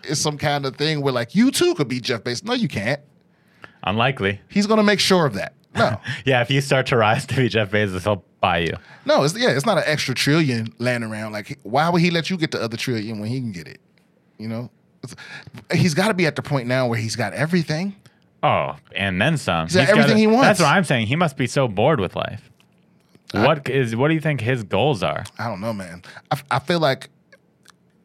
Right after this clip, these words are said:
Speaker 1: 'cause another thing, another reason he makes me, another reason if he fuck with me is because he too, he too, he too fucking happy.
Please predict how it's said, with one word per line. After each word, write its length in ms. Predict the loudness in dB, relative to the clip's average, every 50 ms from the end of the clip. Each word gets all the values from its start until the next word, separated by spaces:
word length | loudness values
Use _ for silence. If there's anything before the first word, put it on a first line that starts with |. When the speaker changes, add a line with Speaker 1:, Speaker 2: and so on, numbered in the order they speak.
| -20 -20 _ _ _ _
Speaker 1:
'cause 180 | -6 -2 0
another 240 | 2 0 0 0 -2
thing, 200 | -4 -4 -4 -4
another 300 | -4 -2 0 0 0 0
reason 280 | 0 0 0 0 2 2
he 120 | 2 2
makes 300 | 2 2 0 0 -2 -4
me, 240 | -4 -4 -4 -4 -6 -8
another 260 | -8 -8 -6 -6 -4
reason 260 | -4 -4 -4 -4 -6 -8
if 220 | -8 -10 -12 -12
he 200 | -10 -8 -6 -6
fuck 260 | -6 -4 -6 -4 -4 -4
with 80 | -4
me 160 | -4 -4 -4 -4
is 100 | -4 -6
because 380 | -8 -8 -8 -6 -6 -6 -8 -12 -20 -20 -20 -20 -20 -20
he 180 | _ -8 -8 -6
too, 240 | -6 -6 -6 -6 -4
he 260 | -6 -6 -6 -6 -6
too, 640 | -6 -4 -4 -4 -4 -4 -6 -8 -10 -12 -14 -16 -20 _ _ _
he 200 | -14 -10 -10 -8
too 260 | -8 -6 -6 -6 -6
fucking 340 | -8 -10 -14 -12 -10 -8 -6
happy. 580 | -6 -4 -2 -2 -4 -4 -6 _ -16 -18 -18 _